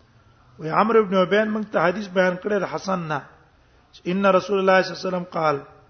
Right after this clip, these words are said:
چې نبی صلی الله علیه وسلم فرمایي، من حمل علينا السلاح فليس منا، چا چې اوس موږ په خلاف وسله راپورته کړه، فليس منا، دا زموږ نه، نه ده.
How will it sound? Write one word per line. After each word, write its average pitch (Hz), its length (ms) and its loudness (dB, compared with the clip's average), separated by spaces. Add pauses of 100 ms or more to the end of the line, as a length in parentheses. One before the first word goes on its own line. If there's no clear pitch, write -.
(440)
چې - 60 -20
نبی 165 280 -4
صلی 202 120 -4
الله - 0 -
علیه - 0 -
وسلم 190 140 0
فرمایي، 185 380 2
من 185 160 -2
حمل 185 300 0
علينا 180 300 2
السلاح 185 480 2 (560)
فليس 170 300 0
منا، 143 380 -8 (2250)
چا 214 300 6
چې 208 120 -2
اوس 214 200 -2
موږ 220 180 -4
په 202 80 -2
خلاف 214 380 4
وسله 202 260 0
راپورته 196 440 2
کړه، 196 220 -4
فليس 185 300 -2
منا، 175 360 -4
دا 175 140 0
زموږ 175 220 -8
نه، 165 100 -10
نه 151 120 -6
ده. 135 180 -12